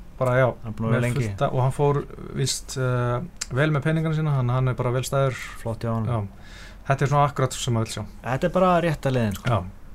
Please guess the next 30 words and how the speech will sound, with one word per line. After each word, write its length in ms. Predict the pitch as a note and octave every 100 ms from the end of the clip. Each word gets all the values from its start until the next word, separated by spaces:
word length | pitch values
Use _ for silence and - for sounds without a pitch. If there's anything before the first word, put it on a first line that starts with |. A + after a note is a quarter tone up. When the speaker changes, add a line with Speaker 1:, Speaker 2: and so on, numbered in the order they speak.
| - - -
Speaker 2:
Og 320 | A2+ A#2 B2
hvað, 240 | - A#2 G#2+
þrjátíu 220 | C#3 C3+
og 60 | C3+
sjö 200 | - D3+ D3+
ára 160 | D3+
eða 180 | D3+ D3+
Speaker 1:
Já. 80 | C3
Speaker 2:
eitthvað 560 | D3+ D3+ D3 - - B2
og 420 | B2 B2 A#2+ A#2 - - - -
bara 120 | A#2+
á 20 |
góðum 220 | A2+ B2
stað. 280 | A2+ A#2+ G#2 - - - -
Speaker 1:
Akkurat. 300 | A#2 G#2+ G#2 - - - - -
Svo 260 | - C#3+ D3
langar 180 | D3 C#3
mér 100 | C#3
að 40 |
tala 180 | C#3 B2
um 120 | A#2 A2+
Kamaru 400 | - B2+ B2 B2 B2+
Usman. 400 | C3+ - A2 E3+ -
Speaker 2:
Já. 440 | A#2 G#2 A2+ C3+ - -
Speaker 1:
Hann 260 | A#2 C3
náttúrulega, 420 | C#3 C3+ C3+ B2+ - - - - - -
úst, 120 | A#2 - -
domineraði 520 | C3+ C3 B2+ B2 B2
Sean 200 | C3 B2
Strickland. 540 | - A#2+ A2+ A2 B2